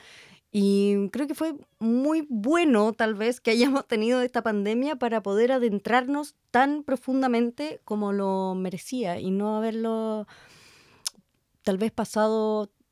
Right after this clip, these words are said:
por encima. No digo que trabajemos de esa manera, pero tal vez en los tiempos que debíamos cumplir,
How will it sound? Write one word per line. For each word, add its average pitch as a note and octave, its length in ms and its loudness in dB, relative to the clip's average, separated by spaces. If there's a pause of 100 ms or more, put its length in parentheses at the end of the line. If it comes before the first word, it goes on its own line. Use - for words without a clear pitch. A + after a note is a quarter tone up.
(200)
por F#3+ 160 0
encima. F3+ 500 -2
No E3+ 120 -2
digo D#3+ 200 -4
que E3 100 -4
trabajemos E3+ 420 -4
de F3 60 -6
esa F3 120 -6
manera, A#3+ 300 0
pero G3+ 180 -2
tal - 240 -6
vez A#3 300 -2
en G3+ 140 0
los F#3+ 120 -6
tiempos A#3+ 640 2
que F#3+ 100 -2
debíamos A#3+ 380 0
cumplir, D4+ 460 -2